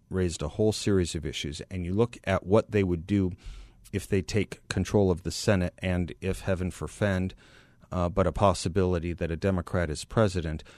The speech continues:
we will no longer recognize this country within six months. That's the stakes. That's a reason to be romantic about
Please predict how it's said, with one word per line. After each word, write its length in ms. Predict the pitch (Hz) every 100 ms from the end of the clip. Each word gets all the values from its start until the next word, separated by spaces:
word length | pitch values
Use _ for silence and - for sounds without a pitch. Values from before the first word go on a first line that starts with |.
| -
we 120 | 104 110
will 120 | 107
no 140 | 101
longer 380 | 95 92 87 85
recognize 640 | 85 85 78 85 80 76
this 180 | - -
country 380 | - 90 - 78
within 340 | 71 - 76
six 340 | 67 - - -
months. 360 | - - - - _ _ _ - _ _ _ -
That's 320 | 101 104 -
the 120 | -
stakes. 520 | - - - - - - - _ _ - _ -
That's 400 | 95 107 110 -
a 60 |
reason 320 | 92 92 - 80
to 80 |
be 140 | 73 73
romantic 680 | 69 67 65 65 - - - _ -
about 320 | 80 78 71